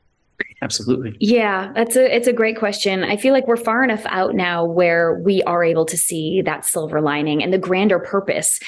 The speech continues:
Speaker 2: in all of this. And honestly, this conversation is, is one of them. <laughs> I, you know, it's like, again, I'm finding my voice in a new way and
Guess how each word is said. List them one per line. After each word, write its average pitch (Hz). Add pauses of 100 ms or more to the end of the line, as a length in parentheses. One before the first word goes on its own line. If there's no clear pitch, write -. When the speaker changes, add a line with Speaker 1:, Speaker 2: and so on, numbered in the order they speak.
(180)
Speaker 2:
in 190
all 170
of 156
this. 143
And 190
honestly, 196
this 185
conversation 190
is, 185 (140)
is 202
one 208
of 277
them. 254 (120)
<laughs> -
I, 277 (140)
you 330
know, 277
it's 269
like, 262
again, 240
I'm 220
finding 214
my 175
voice 180
in 196
a 185
new 175
way 165
and 160